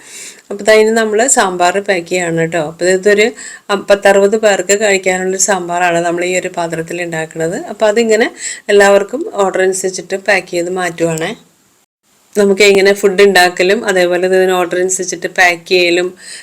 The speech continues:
ഏഹ്, പിന്നെ അതിനിടയ്ക്ക് ക്യാമറ, ഏഹ്, അഡ്ജസ്റ്റ് ചെയ്ത് വെക്കണ്ടേ, നമ്മൾ, നമ്മൾ തന്നെയാണല്ലോ എല്ലാം ചെയ്യണേ. അപ്പം എനിക്ക് എല്ലാം കൂടെ നമുക്ക് ചില സമയത്ത് ഓർഡറുകൾ കൂടുതലുള്ള സമയത്ത് നമുക്ക് ബുദ്ധിമുട്ടാണ് ഹാൻഡിൽ ചെയ്യാനായിട്ട്.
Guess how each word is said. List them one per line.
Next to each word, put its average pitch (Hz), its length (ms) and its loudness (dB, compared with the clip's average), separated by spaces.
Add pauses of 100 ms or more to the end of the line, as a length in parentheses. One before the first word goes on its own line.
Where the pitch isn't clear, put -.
(160)
ഏഹ്, 175 220 0
പിന്നെ 185 300 2
അതിനിടയ്ക്ക് 185 520 0 (100)
ക്യാമറ, 175 440 -2 (260)
ഏഹ്, 180 200 -2
അഡ്ജസ്റ്റ് 175 420 -4
ചെയ്ത് 190 200 0
വെക്കണ്ടേ, 175 520 -4
നമ്മൾ, 170 460 -2
നമ്മൾ 170 260 -2
തന്നെയാണല്ലോ 185 560 2
എല്ലാം 170 220 0
ചെയ്യണേ. 165 380 0 (540)
അപ്പം 185 200 0
എനിക്ക് 185 280 -2
എല്ലാം 190 400 2
കൂടെ 208 160 6
നമുക്ക് 202 440 2
ചില 185 200 0
സമയത്ത് 185 540 -2
ഓർഡറുകൾ 180 460 0
കൂടുതലുള്ള 180 560 0
സമയത്ത് 175 480 -4
നമുക്ക് 185 320 -4
ബുദ്ധിമുട്ടാണ് 170 680 -2
ഹാൻഡിൽ 170 320 -6
ചെയ്യാനായിട്ട്. 160 520 -4